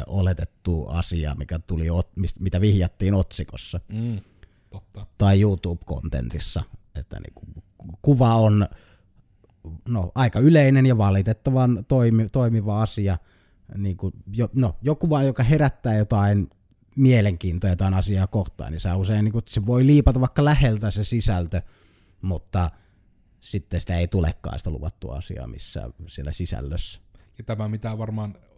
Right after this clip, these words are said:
Speaker 2: yritit olla ääneen sanomatta, niin just vaikka, että YouTuben thumbnaileissa todella usein oli vaikka niinku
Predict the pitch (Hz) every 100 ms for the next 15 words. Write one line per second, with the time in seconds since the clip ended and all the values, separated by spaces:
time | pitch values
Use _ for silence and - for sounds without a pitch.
0 | - 131 127 123 123 120 120 120 113 110
1 | 117 110 107 104 - 107 107 - 107 104
2 | 101 101 101 127 156 147 156 143 143 139
3 | 131 131 - 127 - _ _ 101 107 127
4 | 135 123 127 113 104 101 - 98 98